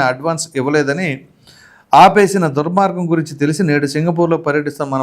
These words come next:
బృందం నిశ్చేతులయ్యారు. ఇక్కడ ఏంటి అంటే already చంద్రబాబు నాయుడు గారు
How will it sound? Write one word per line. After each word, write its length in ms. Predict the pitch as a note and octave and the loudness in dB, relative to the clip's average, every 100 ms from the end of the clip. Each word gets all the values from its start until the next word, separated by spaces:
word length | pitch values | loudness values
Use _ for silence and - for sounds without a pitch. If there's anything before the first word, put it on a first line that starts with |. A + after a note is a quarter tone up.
| B2 | -4
బృందం 280 | B2+ D#3 D#3 | -6 -6 -8
నిశ్చేతులయ్యారు. 760 | B2+ - C3+ B2+ A2 A2 A2+ C#3+ A#2+ - - - - _ | -6 -4 -2 0 -2 -2 0 0 0 -10 -20 -20 -20 _
ఇక్కడ 160 | - D#3+ | -2 0
ఏంటి 160 | G#3 G3+ D#3 | 2 2 2
అంటే 180 | F3+ B3 G#3+ C3+ - _ _ _ _ _ _ _ C3+ | 4 4 2 -2 -14 _ _ _ _ _ _ _ 0
already 340 | F3+ A#3 G#3 E3+ G#3+ G#3 - | 2 2 2 0 -2 -10 -6
చంద్రబాబు 420 | F3 G#3+ A3+ G#3 F#3 | -4 0 0 0 0
నాయుడు 200 | D#3+ D3+ | -2 -2
గారు 180 | D3+ | -2